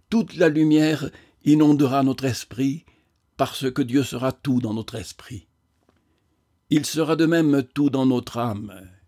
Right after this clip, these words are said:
et sa présence y reproduira toute sa sainteté. Il n'y aura plus de péché, plus de péché. Ô mon Dieu, quel soulagement !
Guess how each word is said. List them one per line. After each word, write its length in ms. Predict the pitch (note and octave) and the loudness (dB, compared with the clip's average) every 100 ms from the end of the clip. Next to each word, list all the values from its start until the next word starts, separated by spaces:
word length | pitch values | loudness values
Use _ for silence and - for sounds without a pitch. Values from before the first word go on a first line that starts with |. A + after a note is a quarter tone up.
| _ | _
et 80 | - | -10
sa 200 | A#2+ C#3 | -8 -8
présence 600 | - C#3 C#3+ D#3+ D#3+ - | -4 -2 0 2 0 0
y 60 | C3 | -4
reproduira 800 | C3 C3 A#2+ C#3 C#3 C#3+ C3+ C#3 | -2 -4 -4 -4 -2 -2 -2 -4
toute 400 | - D3 B2 C3+ | -4 -6 -4 -8
sa 160 | B2 | -6
sainteté. 800 | A2+ - A#2 A2+ G#2+ - G#2+ F#2 _ _ _ _ _ - | -8 -6 -6 -6 -12 -10 -10 -10 _ _ _ _ _ -2
Il 100 | C#3 | 2
n'y 80 | |
aura 240 | C#3 B2+ B2+ | 2 2 -4
plus 120 | D#3 | -4
de 100 | C3+ | -4
péché, 600 | B2+ C#3+ A#2+ - C#3 - _ _ _ _ | -4 -4 -6 -6 -12 -16 _ _ _ _
plus 260 | - F3 G#3 | -6 -2 2
de 100 | E3 | 0
péché. 720 | C#3+ - C3+ - D3 C#3 A#2 _ _ _ _ _ | -2 -2 -4 -4 -10 -12 -12 _ _ _ _ _
Ô 120 | - C#3 | -6 -2
mon 180 | B2+ | -2
Dieu, 180 | B2 B2+ | 0 -2
quel 220 | B2 B2 | 0 -4
soulagement ! 760 | A#2 - B2 A2+ G#2+ A#2+ B2 - | -6 -6 -4 -4 -2 -2 -2 -4